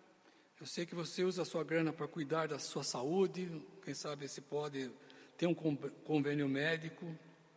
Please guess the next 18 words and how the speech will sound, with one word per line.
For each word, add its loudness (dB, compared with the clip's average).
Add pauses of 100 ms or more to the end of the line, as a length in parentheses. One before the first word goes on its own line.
(600)
Eu -12
sei 0
que -4
você 0
pode 4
usar 2
a -2
sua, -2
a -20
sua 0
grana 4
pra 0
comprar 2
bens, -2
tornar 2
a 2
sua 0
vida 0